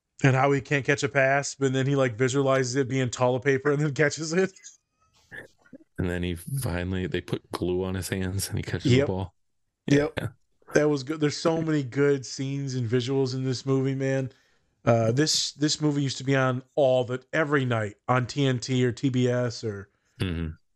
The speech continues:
Speaker 1: whatever the frick they were called. Uh,
Speaker 2: Right.
Speaker 1: T N N. It was whatever the hell. It was always on every night. Oh yeah, always on. And I would just throw it on, go to sleep to it. This was one of
Speaker 2: Yeah.
Speaker 1: those s-, sleepy time movies.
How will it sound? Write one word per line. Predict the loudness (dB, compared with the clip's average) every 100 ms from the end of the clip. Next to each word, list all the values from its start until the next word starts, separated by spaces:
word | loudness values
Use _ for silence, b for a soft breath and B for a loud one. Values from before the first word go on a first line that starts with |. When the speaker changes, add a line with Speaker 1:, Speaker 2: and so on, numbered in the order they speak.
| _
Speaker 1:
whatever | 0 0
the | -4
frick | -12 -16 -2 0 0
they | -2
were | -2
called. | -4 -4 -4 -8 _ _ _ -4
Uh, | -4 -4 -8 -8
Speaker 2:
Right. | -6 -8 -10 _ _ _ _ _ _ _ _ _ _
Speaker 1:
T | 0 2
N | 2 2
N. | 2 2 0
It | 0
was | 0
whatever | 2 2 4
the | 2
hell. | 0 0
It |
was | -2 0 0
always | 2 2 0
on | -6 -10 _
every | 0 0
night. | 2 0 0 -6 _ _ _ _ _ _ _ _ 0
Oh | 2
yeah, | -2 -14 _ _ _ _
always | 0 2 -4
on. | -16 _ _ _ _ _
And | 2
I | 4
would | 0
just | -2 2
throw | 2
it | 4
on, | 2 0 0
go | -2
to |
sleep | -2 -6 -4
to | -8
it. | -8 _ _
This | 0 2
was | 2
one | 2 4
of |
Speaker 2:
Yeah. | 2 4 2
Speaker 1:
those | 0 -6 -10 -10 -4
s-, |
sleepy | -2 2 0 -2
time | -2 0 0
movies. | 0 -2 -4 -10